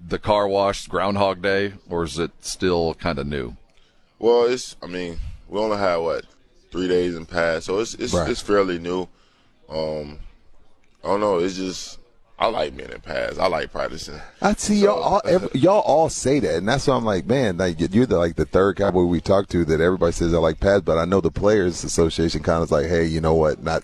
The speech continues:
Speaker 3: no, you can't spend that much time in pads," but y'all prefer it.
Speaker 2: Uh, I wouldn't, I wouldn't say prefer it.
Speaker 3: Oh,
Speaker 2: I'll
Speaker 3: okay.
Speaker 2: just be like,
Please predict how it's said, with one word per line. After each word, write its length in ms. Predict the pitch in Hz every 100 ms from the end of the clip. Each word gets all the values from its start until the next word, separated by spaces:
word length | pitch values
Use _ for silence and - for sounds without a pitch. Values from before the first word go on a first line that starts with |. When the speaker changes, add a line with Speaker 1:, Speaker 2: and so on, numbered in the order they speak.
| -
Speaker 3:
no, 200 | 73 85 - 69
you 80 | 78
can't 280 | - 87 - - - - -
spend 320 | - 92 85
that 100 | 76
much 220 | 73 69
time 240 | - 73 67
in 60 |
pads," 320 | - 90 95 -
but 160 | 69 - 73
y'all 320 | 76 90 123
prefer 500 | - 76 - 143 -
it. 80 | - - _ _ _ - _ _ _ -
Speaker 2:
Uh, 300 | 101 120 120
I 160 | 113 92
wouldn't, 300 | 156 185 - - - - - - - -
I 80 |
wouldn't 200 | 226 185
say 140 | 139 117
prefer 580 | 90 82 107 135 127 113
it. 40 |
Speaker 3:
Oh, 140 | 147 139
Speaker 2:
I'll 60 | 135
Speaker 3:
okay. 40 |
Speaker 2:
just 280 | 127 131 117
be 80 | 123
like, 420 | 120 113 107 135